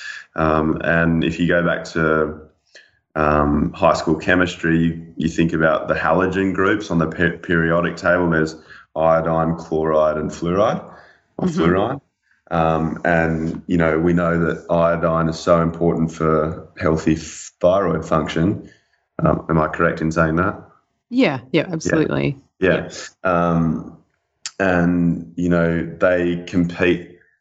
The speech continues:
Speaker 1: for space with, you know, for uptake in the thyroid. So fluoride, chloride, and iodine, and fluoride outcompetes both of those things. So then you have to think, well,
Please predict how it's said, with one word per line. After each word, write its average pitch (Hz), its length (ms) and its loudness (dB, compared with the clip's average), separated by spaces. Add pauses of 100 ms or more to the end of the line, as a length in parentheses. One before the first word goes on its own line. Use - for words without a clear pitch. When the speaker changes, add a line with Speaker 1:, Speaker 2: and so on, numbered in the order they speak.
(360)
Speaker 1:
for - 140 -2
space 82 420 0
with, 82 320 -4
you 87 100 -2
know, 85 120 2
for - 140 -2
uptake 82 500 -2
in 80 80 0
the 80 80 -2
thyroid. 107 680 0
So - 140 0
fluoride, 82 480 0
chloride, 80 320 0
and 78 100 -4
iodine, 95 440 0
and 87 160 2
fluoride 85 680 0
outcompetes 82 720 -2
both 82 240 2
of 92 80 -4
those 87 240 0
things. 127 300 -2 (680)
So 85 400 0
then 92 260 0
you 90 100 0
have 87 160 -2
to 85 100 0
think, 80 380 0
well, 85 720 -2